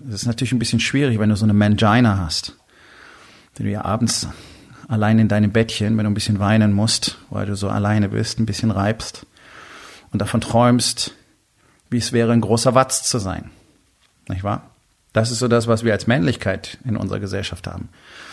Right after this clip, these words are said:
Es ist extrem traurig und ernüchternd, das jeden Tag mit anzusehen. Das sind alles Menschen, die sich für Schwäche entschieden haben. Denn wenn du anfängst, dich selber zu trainieren, wirst du stark. Punkt. Ganz einfach. Körperlich?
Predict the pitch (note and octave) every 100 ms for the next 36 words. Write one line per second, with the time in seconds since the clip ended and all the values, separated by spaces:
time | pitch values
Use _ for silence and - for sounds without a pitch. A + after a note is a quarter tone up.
0 | - - - G#2+ - - - B2+ C3 A#2+
1 | - - A2+ B2 A2 A2 - A2 G#2+ A#2+
2 | - A2 G2 G2 - A2 G2 G2+ - G2+
3 | A#2 - G#2+ - - _ _ _ _ _
4 | _ - - - F#2+ G#2 G#2+ A#2+ A#2+ A2
5 | A2 A#2+ A#2 A2 - - A#2+ - - -
6 | F2+ - - - F2+ - G#2+ - _ _
7 | _ _ _ _ _ _ - - - -
8 | B2 C#3+ C#3+ C#3 D3+ C#3+ - - A#2+ A2
9 | - A2+ - C#3 B2 A2 G#2 - - -
10 | - - - - - - - _ C#3 C#3
11 | - - - - _ _ _ - - -
12 | - A#2+ C#3 D3+ G3+